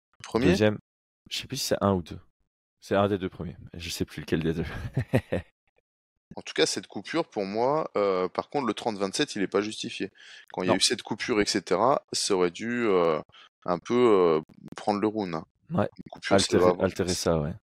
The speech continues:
Speaker 1: ouais, ça doit avoir autant de valeur à, à l'œil sur un coup donné. Ça, pour
Speaker 2: Hmm.
Speaker 1: moi, doit avoir autant de valeur que un, un knockdown, quoi. C'est, euh, t'es proche de la fin d'un combat, hein, surtout quand c'est
Speaker 2: Hmm.
Speaker 1: au-dessus de la, de la tête, hein.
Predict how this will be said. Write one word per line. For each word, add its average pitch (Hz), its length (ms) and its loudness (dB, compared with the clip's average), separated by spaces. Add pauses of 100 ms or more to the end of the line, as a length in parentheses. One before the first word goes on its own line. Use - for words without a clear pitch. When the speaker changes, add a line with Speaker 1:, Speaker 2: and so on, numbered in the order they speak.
(180)
Speaker 1:
ouais, 92 160 -4
ça - 220 2
doit 90 140 2
avoir 92 360 0
autant 120 320 0
de 104 80 -8
valeur 104 380 2
à, 87 100 4 (120)
à 90 100 2
l'œil 110 300 2
sur 87 240 -4
un 82 120 -2
coup - 280 -4
donné. 107 380 2 (400)
Ça, - 200 -2
pour - 240 -4
Speaker 2:
Hmm. 90 60 0
Speaker 1:
moi, 123 180 4
doit 95 140 4
avoir 90 200 0
autant 92 220 -4
de 90 80 -8
valeur 101 280 0
que 82 420 -2 (420)
un, 80 240 -6
un 87 120 -2
knockdown, 110 460 0
quoi. 78 180 -4
C'est, 85 260 -2
euh, 80 500 0 (120)
t'es - 80 -2
proche 117 260 -4
de 95 80 -2
la 85 100 2
fin 90 160 -8
d'un 80 160 -6
combat, 127 280 -2
hein, 95 200 0
surtout - 300 -12
quand 90 100 -8
c'est - 140 -2
Speaker 2:
Hmm. 85 40 0
Speaker 1:
au-dessus - 180 -8
de 85 60 -6
la, 80 220 2 (600)
de 82 80 -4
la 87 100 2
tête, - 320 -2
hein. - 80 -18